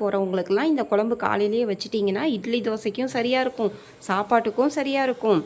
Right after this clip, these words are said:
நைட்டு டின்னருக்கும், சப்பாத்திக்கெல்லாம், தோசைக்கெல்லாம் நல்லா இருக்கும். வாங்க இது எப்படி செய்கிறதுன்னு பார்க்கலாம். இப்போ நூல்கோல் எடுத்துட்டு, அதை தோலை சீவிட்டு, இந்த மாதிரி கட் பண்ணி வச்சுக்கலாம். மூணு தக்காளியும் பொடியா கட் பண்ணி வச்சிருக்கேன். வெங்காயம், ரெண்டு வெங்காயத்தை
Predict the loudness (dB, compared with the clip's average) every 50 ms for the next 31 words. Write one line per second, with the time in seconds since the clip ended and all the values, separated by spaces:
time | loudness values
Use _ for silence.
0 | -2 -8 -6 -2 0 0 0 0 -2 -2 2 2 2 2 2 0 0 -2 -2 -2
1 | 0 0 0 0 0 -2 -2 -2 -2 -2 -2 -4 -4 -2 -2 -2 -2 -2 -4 -6
2 | -12 -20 -20 -14 -12 -4 0 2 2 2 2 0 -2 -4 -2 -2 -2 -2 -2 -2
3 | 0 0 0 0 -2 -2 -2 -4 -4 -6 -6 -10 -20 -20 -20 -2 2 2 2 2
4 | 2 0 -2 0 0 0 0 0 0 -2 0 0 -2 -4 -4 -4 -4 -6 -6 -6
5 | -6 -6 -6 -6 -6 -6 -6 -8 -10 -14 -20 -20 -20 -20 -12 -8 -6 -6 0 2
6 | 4 4 4 4 4 2 0 -2 0 0 0 2 2 0 0 -2 -2 -4 -2 0
7 | 0 0 0 0 -2 -2 0 0 0 2 2 0 -2 -2 -4 -4 -4 -2 -2 -2
8 | -2 0 0 0 2 2 0 0 0 -2 -2 -4 -4 -6 -6 -6 -8 -8 -6 -4
9 | -2 -2 -2 -2 -4 -6 -8 -8 -6 -6 -4 -2 -2 -2 -2 0 0 0 0 0
10 | 0 -2 -4 -4 -2 -2 0 0 0 0 -2 -2 -2 -2 0 2 2 0 0 -2
11 | -4 -8 -6 -4 -2 -2 -2 -2 -2 -4 -6 -4 -2 0 2 2 2 2 0 0
12 | 2 2 0 2 0 0 0 0 0 0 0 0 -2 0 0 2 2 0 0 0
13 | -4